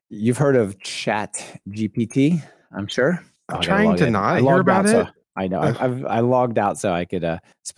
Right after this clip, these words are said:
Speaker 1: specifically, um, show the homepage. So I,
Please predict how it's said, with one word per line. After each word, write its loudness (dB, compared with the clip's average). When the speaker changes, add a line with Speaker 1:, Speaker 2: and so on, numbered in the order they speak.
Speaker 1:
specifically, -6
um, -10
show -8
the -4
homepage. -8
So -12
I, -8